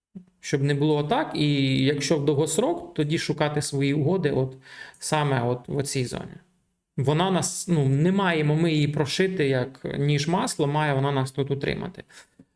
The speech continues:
Ось так, і ну і давайте швиденько глянемо ефір. Е, по ефіру тут картинка дещо навіть краща, оскільки ефір свій лоу на, так,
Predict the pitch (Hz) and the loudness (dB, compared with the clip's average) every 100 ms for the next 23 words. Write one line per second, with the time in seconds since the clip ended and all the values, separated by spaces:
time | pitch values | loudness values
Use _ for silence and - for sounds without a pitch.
0 | _ _ _ 160 151 - 202 175 180 208 | _ _ _ 2 2 2 0 2 2 2
1 | 262 247 240 226 208 196 180 214 196 185 | 2 2 2 2 0 2 2 2 2 2
2 | 160 190 185 175 175 185 185 185 262 294 | 2 4 4 4 4 2 0 -2 0 2
3 | 359 349 - 175 170 165 185 214 208 269 | 0 -4 0 2 2 2 2 2 2 2
4 | 247 - 185 202 196 190 226 208 185 180 | 2 2 0 0 -2 0 2 2 2 0
5 | 165 151 196 190 - 170 170 156 151 147 | 2 2 2 0 2 2 2 2 0 0
6 | - 226 294 - 170 160 - 185 185 180 | 0 0 -2 0 0 0 -2 0 2 2
7 | 160 151 - 185 175 180 180 135 - 151 | 0 0 0 2 2 0 -4 -4 -4 -2
8 | 160 160 147 147 160 170 165 143 143 147 | 0 2 0 0 2 2 2 2 0 -4
9 | 151 151 151 147 139 143 - - - | -2 0 2 2 -2 -6 -12 -10 -10